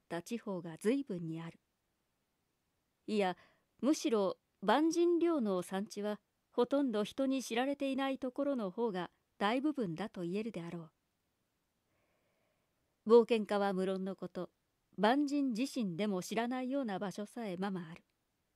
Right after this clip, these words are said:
近年、全く偶然のことで、ある冒険家が発見した有名な場所のごときも、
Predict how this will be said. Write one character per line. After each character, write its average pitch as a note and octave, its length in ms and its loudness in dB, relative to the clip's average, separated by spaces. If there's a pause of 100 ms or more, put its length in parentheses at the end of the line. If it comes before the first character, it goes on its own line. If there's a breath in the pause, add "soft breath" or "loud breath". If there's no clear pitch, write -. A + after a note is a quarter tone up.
(1400)
近 D#4 220 4
年、 G3 260 2 (320 soft breath)
全 A#3+ 400 0
く D#4 200 2
偶 C4+ 200 2
然 C#4 180 0
の C4 120 -2
こ C#4 140 -4
と C#4 140 -4
で、 G3 280 0 (200)
あ A3 160 4
る A#3 180 2
冒 G#3+ 200 4
険 A#3+ 240 -6
家 A#3 140 -4
が A3 120 -2
発 G#3 240 -6
見 A#3 180 -4
し - 140 -12
た G#3+ 140 -2
有 A3+ 240 2
名 C#4+ 180 2
な C4+ 160 0
場 A3 140 0
所 C4+ 160 -2
の C4 120 -2
ご B3 120 -2
と C4+ 120 -6
き A3 120 -8
も、 F#3+ 180 -2